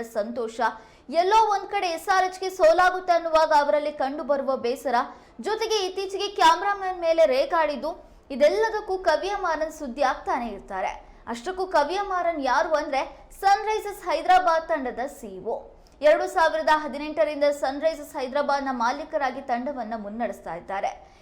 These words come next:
ಇವರ ತಂದೆ ಕಲಾನಿಧಿ ಮಾರನ್. ಕಲಾನಿಧಿ ಮಾರನ್ ಯಾರು ಅಂದ್ರೆ ಸನ್ ಟಿ ವಿ ನೆಟ್‌ವರ್ಕ್ನ ಮಾಲೀಕ.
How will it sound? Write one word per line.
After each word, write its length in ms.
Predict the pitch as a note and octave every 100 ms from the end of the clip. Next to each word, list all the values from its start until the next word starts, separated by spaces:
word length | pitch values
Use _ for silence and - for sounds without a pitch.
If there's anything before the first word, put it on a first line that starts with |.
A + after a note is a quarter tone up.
| _
ಇವರ 180 | D#4+ F4 F4
ತಂದೆ 280 | E4+ D#4 D4
ಕಲಾನಿಧಿ 600 | D4 A3 B3 D#4 C4 G3+
ಮಾರನ್. 680 | F#3+ - F#3+ - - _
ಕಲಾನಿಧಿ 500 | - D4 F4 G#4+ G4
ಮಾರನ್ 360 | G#4+ G4 F#4+ F#4+
ಯಾರು 260 | D#4+ E4 E4
ಅಂದ್ರೆ 560 | D#4 D4+ D4+ - - -
ಸನ್ 300 | F#4 F#4 G#4+
ಟಿ 160 | G4+ G4
ವಿ 120 | F#4+
ನೆಟ್‌ವರ್ಕ್ನ 600 | F4+ D4 C#4+ D4+ A3 A#3
ಮಾಲೀಕ. 480 | B3+ G#3 F3 - -